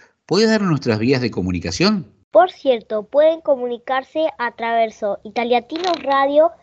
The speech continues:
Speaker 2: arroba gmail punto com, email, más treinta y nueve, tres cuatro seis tres cero cinco nueve seis dos uno, WhatsApp, arroba italiatinos, Instagram.
Speaker 1: Muchas gracias, Emi.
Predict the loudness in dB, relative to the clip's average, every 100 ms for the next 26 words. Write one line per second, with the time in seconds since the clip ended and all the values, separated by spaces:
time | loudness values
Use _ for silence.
0 | _ -8 -6 -4 -4 -6 -4 0 0 -2
1 | -6 -4 0 4 4 2 -4 _ -16 -14
2 | -18 -18 _ _ -10 -4 0 0 0 -6
3 | -10 _ _ -14 -14 -20 -14 -10 -10 _
4 | -12 -8 -8 -4 -2 -2 -6 -4 -2 0
5 | -4 -4 -4 -4 0 0 0 -6 -10 -6
6 | -6 -6 -2 -2 -2 _ -6 -6 -8 -8
7 | -10 -8 -2 -2 0 -4 -4 -2 0 0
8 | 0 -4 -2 -2 -2 0 0 0 -2 0
9 | 2 2 -2 _ 0 0 _ _ _ _
10 | _ _ -4 0 4 4 4 0 0 0
11 | 0 -2 -4 -2 0 0 -2 -6 -14 -12
12 | -14 -16 _ _ _ _ -10 -8 -8 -10
13 | -10 -12 -18 -14 -14 -14 -18 -20 _ _
14 | _ _ _ _ _ _ _ 0 2 2
15 | 2 0 0 0 0 0 -2 -2 0 0
16 | 0 -2 -8